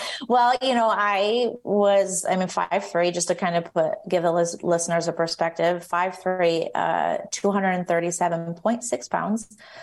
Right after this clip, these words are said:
um, in June of twenty twenty. Um, and that I was really frustrated with the world. I,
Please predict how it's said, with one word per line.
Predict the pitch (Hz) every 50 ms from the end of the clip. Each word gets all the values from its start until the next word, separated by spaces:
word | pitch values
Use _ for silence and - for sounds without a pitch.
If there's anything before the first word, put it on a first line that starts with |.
| - - - - -
um, | 190 185 185 180 180 175 180 180 180 180
in | 175 - - 185 180 175 180 180 165
June | 160 170 175 180 175 175 175 175
of | 170 - 101 101 170 165 165 165
twenty | 165 - 170 165 156 156
twenty. | - - 156 151 147 143 143 - - - - - - - _ -
Um, | 185 180 175 175 175 175 -
and | - 185 180 180 180 170 165
that | 180 180 175 - - -
I | - 175 180 185 190
was | 190 190 175 180
really | 180 180 185 185 180
frustrated | 185 - 190 180 185 - - 175 170 165 160
with | 160 156
the | - 151
world. | 151 156 156 160 156 - - 147 - - - -
I, | 170 160 160 160 160 160 165 165 160 160